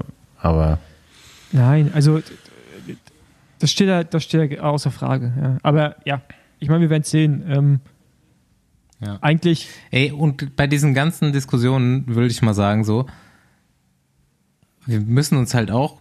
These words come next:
Speaker 3: glaub ich, bewusst sein, wir reden nur so über die nächsten zwei Jahre,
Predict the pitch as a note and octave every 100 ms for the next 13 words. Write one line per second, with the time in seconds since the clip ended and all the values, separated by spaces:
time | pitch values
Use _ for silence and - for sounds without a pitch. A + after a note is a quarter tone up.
0 | _ C#3 C3 B2 A2+ A2 C3+ - C3+ A#2
1 | G#2+ A#2+ C#3+ C3 B2+ D#3+ C#3 A2+ A2+ A2
2 | A2 B2+ C3+ - - - A2+ A2 A2 D3
3 | G#2+ F#2+